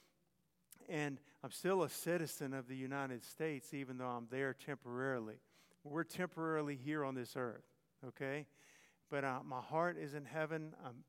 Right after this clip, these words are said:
my, my attitude, everything is to represent my Heavenly Father,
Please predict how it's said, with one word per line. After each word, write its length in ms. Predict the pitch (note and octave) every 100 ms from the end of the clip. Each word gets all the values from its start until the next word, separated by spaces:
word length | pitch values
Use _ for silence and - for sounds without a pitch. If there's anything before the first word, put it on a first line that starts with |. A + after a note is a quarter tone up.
| -
my, 220 | C3 B2 -
my 160 | B2+ -
attitude, 640 | C#3+ E3 D#3 - E3 D#3+ - - -
everything 640 | D3+ F3 F3+ - F3+ E3+
is 240 | D#3+ D3+ -
to 160 | D3 B2+
represent 680 | C#3+ D3+ D3 C3 D3+ D3 - - - _
my 160 | D#3 C3
Heavenly 460 | A#2+ D#3 D#3 D3+ C#3+
Father, 560 | - D3 D3 D3 D3